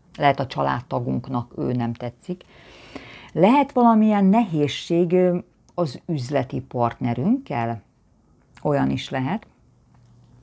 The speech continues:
És választás. Egyébként ez a kártya, ez mutat választás. Nehéz, ö, meghozni a döntést. Ünnep, valaki meg akarja akadályozni az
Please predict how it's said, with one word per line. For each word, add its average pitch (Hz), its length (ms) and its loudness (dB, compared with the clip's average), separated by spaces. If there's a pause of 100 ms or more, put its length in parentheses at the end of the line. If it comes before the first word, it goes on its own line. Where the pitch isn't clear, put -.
(800)
És 170 200 -2
választás. 226 880 0 (120)
Egyébként 143 420 -8
ez 147 120 -6
a 143 80 -6
kártya, 196 320 -2
ez 139 120 -2
mutat 175 300 0
választás. 135 640 -8 (400)
Nehéz, 147 500 0
ö, 131 240 0 (460)
meghozni 127 720 -2
a 131 100 -2
döntést. 127 1300 -2 (2500)
Ünnep, 135 580 0
valaki 147 420 0
meg 143 160 -2
akarja 131 360 -4
akadályozni 123 800 -6
az - 260 -10